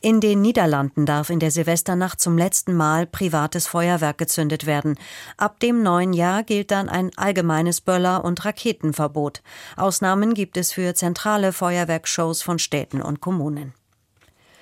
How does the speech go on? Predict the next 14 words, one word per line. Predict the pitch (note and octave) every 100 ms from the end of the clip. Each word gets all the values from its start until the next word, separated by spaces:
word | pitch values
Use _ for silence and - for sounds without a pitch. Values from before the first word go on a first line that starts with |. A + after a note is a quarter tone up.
| - - _ _ _ -
Bundeskanzler | C4+ C#4 - B3+ B3 A#3+
Merz | G#3 B3+ -
ruft | A#3+ A#3 -
in | G#3+
seiner | G#3 G#3 G3+
Neujahrsansprache | G3+ E3+ E3 E3+ D3+ D3 - E3 D#3+ - - E3+ E3+ - -
angesichts | F3+ F3 E3+ F3+ - -
weltweiter | E3+ G#3 G3+ G3+ G#3
Krisen | - F#3 F#3+ F#3+ B3 - -
zum | - A#3 A3
gesellschaftlichen | A3 G#3+ F3+ F3 G3+ - F3+ -
Zusammenhalt | F3+ G3 F3 D3+ D#3 D3 C#3+ C#3
auf. | D3 C#3 - - - - - -
Merz | F3 E3+ G#3